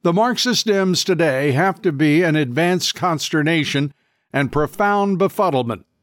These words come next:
at the most recent polling results that mean there is little chance of an escape from what will be historic consequences. The wailing and flailing of the Marxist Dems will be deafening, in my judgment,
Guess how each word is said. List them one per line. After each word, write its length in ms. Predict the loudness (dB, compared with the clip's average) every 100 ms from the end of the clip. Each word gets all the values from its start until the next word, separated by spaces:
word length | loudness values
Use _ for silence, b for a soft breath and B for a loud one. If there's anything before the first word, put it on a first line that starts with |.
| _
at 120 | -4 0
the 100 | 2
most 300 | 2 0 0
recent 440 | 0 2 -2 -2
polling 360 | 0 2 2 2
results 640 | 0 2 0 2 0 -2
that 180 | -4 0
mean 180 | 2 2
there 200 | 2 2
is 240 | 0 2
little 280 | 2 2 2
chance 520 | 0 0 0 -2 -6 _ _ _
of 160 | -2 0
an 80 | 0
escape 560 | 0 -2 0 0 -2
from 160 | -2 0
what 200 | 0 0
will 140 | 0
be 300 | 2 2 2
historic 680 | 0 0 0 0 2 0 0
consequences. 1000 | -2 0 0 -2 -2 -2 -4 -6 -10 -12 _ _ _ _ _
The 100 | 0
wailing 600 | 2 4 4 2 0 -2
and 240 | 0 -2 0
flailing 560 | 2 4 4 2 0
of 120 | 0 0
the 100 | 2
Marxist 600 | 2 0 0 -2 0 0
Dems 420 | 0 2 -2 -2
will 220 | 0 2
be 180 | 2 0
deafening, 520 | 2 0 0 0 0
in 180 | 0 0
my 340 | 0 2 0
judgment, 540 | 0 0 0 0 -2